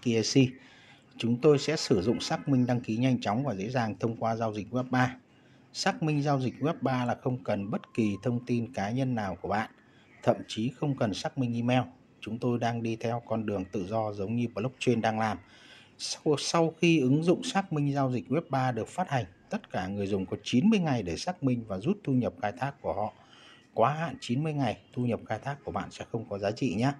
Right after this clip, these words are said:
Đó. Kể từ khi trang ứng dụng khai thác cuối cùng được nâng cấp, số liệu thống kê dữ liệu khai thác bao gồm giá niêm yết ước tính T Z được khai thác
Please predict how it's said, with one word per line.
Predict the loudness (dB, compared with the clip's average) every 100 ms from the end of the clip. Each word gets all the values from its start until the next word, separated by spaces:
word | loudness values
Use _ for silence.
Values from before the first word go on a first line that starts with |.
| -8 _ _ -20 -20 -6
Đó. | 0 2 2 -2 _ -20 -20 0
Kể | 4 4 6
từ | 6 6 4
khi | 0 2
trang | 0 2
ứng | 0
dụng | 0 -2
khai | -2 -2
thác | -4 -8 0
cuối | 0 2
cùng | 2 2
được | 0 0
nâng | 0 0 0
cấp, | -2 -2 -8
số | -8 -4 -2
liệu | -2 -6
thống | -6 -6 -4
kê | -2 0
dữ | -2
liệu | -2 -2
khai | -4 -4
thác | -4 -2
bao | 0 2
gồm | 0 -2 -6
giá | -6 -4 -2 -2
niêm | 2 2
yết | 2 0
ước | -2 -4 2
tính | 4 6 2 -4 -20 -20 -20 -2
T | 2
Z | 2 0 -4
được | -2
khai | 0 0
thác | -2